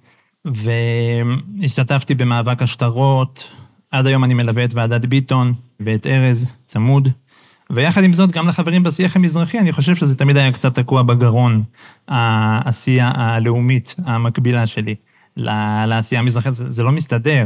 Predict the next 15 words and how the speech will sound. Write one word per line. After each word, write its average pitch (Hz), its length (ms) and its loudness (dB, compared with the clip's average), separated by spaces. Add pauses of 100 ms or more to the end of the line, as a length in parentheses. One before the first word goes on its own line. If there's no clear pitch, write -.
שמאל 135 320 -2
מזרחי. 123 460 -4 (560)
והשירים 147 440 -2
נצברים, 127 640 0
וחביבה 123 400 0
פדיה, 120 500 0 (120)
אני 123 440 0
יוצר 123 220 -2
איתה 117 180 -4
קשר 120 400 -4
עמוק, 143 520 -2 (320)
ואנחנו 123 720 -2
ניגשים 123 340 0
לקיבוץ 120 340 -2
המאוחד, 117 500 0